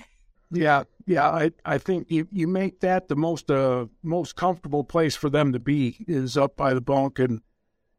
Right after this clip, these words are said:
and, um, uh, to go along with that, uh, uh, I, I really think our feedlots, uh,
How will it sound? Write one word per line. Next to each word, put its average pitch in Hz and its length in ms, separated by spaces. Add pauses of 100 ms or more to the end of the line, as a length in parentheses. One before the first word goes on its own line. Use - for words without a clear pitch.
(160)
and, 139 400
um, 131 460 (220)
uh, 127 260 (320)
to 156 100
go 196 240
along 165 380
with 170 300
that, 143 400
uh, 139 260 (640)
uh, 131 360 (800)
I, 160 200
I 160 160
really 185 340
think 170 320
our 139 120
feedlots, 151 840
uh, 131 300